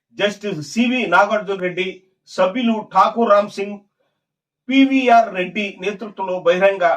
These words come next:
వర్చువల్ విచారణ మొదలైంది. ప్రజాభిప్రాయ సేకరణలో ఏపీ ఈఆర్సీ అధికారులతో పాటు ఇంధన శాఖ, ట్రాన్స్కో, జెన్కో, ఈపీడీసీఎల్, సిపిడిసిఎల్,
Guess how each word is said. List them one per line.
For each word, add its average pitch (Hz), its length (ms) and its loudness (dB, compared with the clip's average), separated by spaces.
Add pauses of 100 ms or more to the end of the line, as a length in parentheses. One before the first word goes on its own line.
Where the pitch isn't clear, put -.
(140)
వర్చువల్ 190 420 -2 (460)
విచారణ 175 380 -2
మొదలైంది. 135 520 -6 (920)
ప్రజాభిప్రాయ 233 720 2
సేకరణలో 185 840 0
ఏపీ 240 380 -2 (140)
ఈఆర్సీ 214 540 0
అధికారులతో 185 680 -2
పాటు 156 360 -2 (680)
ఇంధన 233 300 2
శాఖ, 240 220 0 (100)
ట్రాన్స్కో, 220 460 0
జెన్కో, 196 640 -2
ఈపీడీసీఎల్, 190 880 -2 (600)
సిపిడిసిఎల్, 226 1040 0